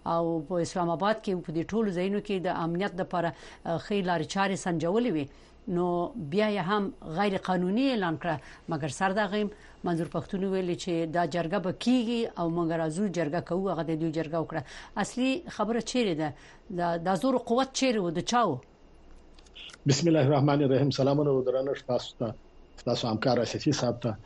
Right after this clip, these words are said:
Speaker 1: وعلیکم.
Speaker 2: همدارنګه ستاسو همکارانو ته او لیدونکو ته. آه، په پښتو کې یو متل دی، وایي: «د خلکو زور د خدای زور.»
Speaker 1: مهم.
Speaker 2: دا، دا هغو مظلومو،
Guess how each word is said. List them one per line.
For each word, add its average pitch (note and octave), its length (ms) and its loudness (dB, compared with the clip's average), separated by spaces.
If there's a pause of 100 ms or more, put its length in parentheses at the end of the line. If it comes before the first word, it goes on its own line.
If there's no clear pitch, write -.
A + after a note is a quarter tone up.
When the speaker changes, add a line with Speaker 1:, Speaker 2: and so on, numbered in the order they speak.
(200)
Speaker 1:
وعلیکم. C3+ 240 0
Speaker 2:
همدارنګه B2+ 320 4
ستاسو B2 320 2
همکارانو B2+ 600 2
ته D3+ 140 -4
او C#3+ 140 2
لیدونکو C#3 460 0
ته. C3+ 220 -2 (560)
آه، C#3+ 520 2 (200)
په F3 60 0
پښتو E3+ 460 0
کې - 60 -6
یو D#3+ 180 0
متل D#3 460 -2
دی، D3+ 180 -4 (500)
وایي: C3+ 180 2
«د C3 80 -2
خلکو F3 380 0
زور D#3 240 0
د C3 120 -4
خدای C3 340 -2
زور.» G#2 260 -8 (300)
Speaker 1:
مهم. D#3 320 -2 (340)
Speaker 2:
دا، E3 340 2 (420)
دا E3 360 -4
هغو D3+ 340 -4
مظلومو، D3 720 -4